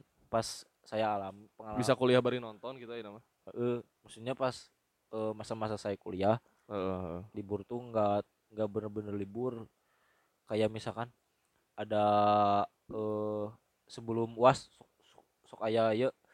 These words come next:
Speaker 1: eh, hari tenang, hari tenang.
Speaker 2: Eh, tenang teuing Sukabumi mah.
Speaker 1: Cadupan sok, sok, sok dipake malah ka, dipake awal tugasna, eh, u-, uasna. Tuh jadi, jadi teman-teman kuliah mah eueuh nu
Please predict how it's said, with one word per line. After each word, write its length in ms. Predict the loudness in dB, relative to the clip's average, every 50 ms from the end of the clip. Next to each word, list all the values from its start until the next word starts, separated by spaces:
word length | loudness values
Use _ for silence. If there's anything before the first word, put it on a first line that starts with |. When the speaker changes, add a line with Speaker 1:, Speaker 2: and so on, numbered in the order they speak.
| _ _ _ _ _ _ _ _ _ _ _ _ _ _ _ _
Speaker 1:
eh, 800 | 0 2 4 6 6 6 6 6 6 4 4 4 4 2 2 0 -2 -2
hari 180 | -2 -2 -2 -2
tenang, 280 | -4 -4 -4 -2 -2
hari 140 | -2 -4 -4
tenang. 320 | -6 -4 -2 -2 -2 -2 -4 -10 -18 _ _ _ _ _ _
Speaker 2:
Eh, 120 | 2 6 6
tenang 340 | 10 10 10 10 10 8
teuing 500 | 6 8 10 10 12 12 12 10 10 10
Sukabumi 460 | 10 12 12 12 12 12 12 10 8 6
mah. 180 | 6 4 4 2 _ _ _ _ _ _ _ _ _ _ _ _ _ _ _ _ _ _ _ _ _ _ _ _ _ _ _ 6 10 10 10
Speaker 1:
Cadupan 480 | 10 8 2 0 0 -2 -2 -4 -8 -8
sok, 180 | -8 -12 -16 -16 -16 -14 2 4
sok, 180 | 4 4 4 2 0 -2 -4
sok 180 | -6 -8 -8 -8
dipake 360 | -8 -2 -2 -2 -2 -2 -4
malah 240 | -4 0 0 0 0
ka, 180 | 2 2 2 4 4 4 2
dipake 600 | 0 -4 -6 -4 -4 -4 -2 -2 0 0 0 0
awal 360 | 2 6 10 10 12 12 10
tugasna, 480 | 8 4 -4 -20 -20 -20 _ _ -20 -20 _ _ _ _
eh, 200 | -18 -16 -14 -14 -16 _ _
u-, 280 | 0 2 2 4 8 8
uasna. 400 | 8 8 8 6 0 -2 -2 -2 -4 _ _ _ _ _ _ _ _ _ _ _ _ _ _
Tuh 80 | -10 -2
jadi, 360 | -2 0 0 0 -4 -6 -8 -14 _ _ _ _ _ _ _ _ _ _ _ _
jadi 140 | -10 -8
teman-teman 500 | -8 -6 -6 -4 -4 -6 -6 -8 -8 -8
kuliah 360 | -6 -4 -2 2 2 2 2 0
mah 200 | -2 -4 -6 -4
eueuh 360 | -4 -2 0 0 0 0 -2
nu 220 | -4 -6 -8 -6